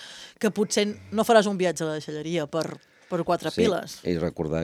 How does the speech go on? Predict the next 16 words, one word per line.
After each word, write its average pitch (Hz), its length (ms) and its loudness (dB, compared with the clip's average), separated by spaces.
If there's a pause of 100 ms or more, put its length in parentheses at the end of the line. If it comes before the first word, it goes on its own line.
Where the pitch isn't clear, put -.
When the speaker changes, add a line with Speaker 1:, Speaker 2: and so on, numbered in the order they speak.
Speaker 2:
que 90 220 2
aquestes 82 340 -4
mini 92 160 2
deixalleries 85 880 0
van 82 160 -2
ser 85 160 2
una 82 160 0
proposta 80 640 -2
dels 78 320 -2
pressupostos 82 560 -8
participatius 80 800 -6
del, 76 300 -4 (680)
del 80 220 0
dos 78 220 -2
mil 80 200 -2
vint-vint-u 78 840 -4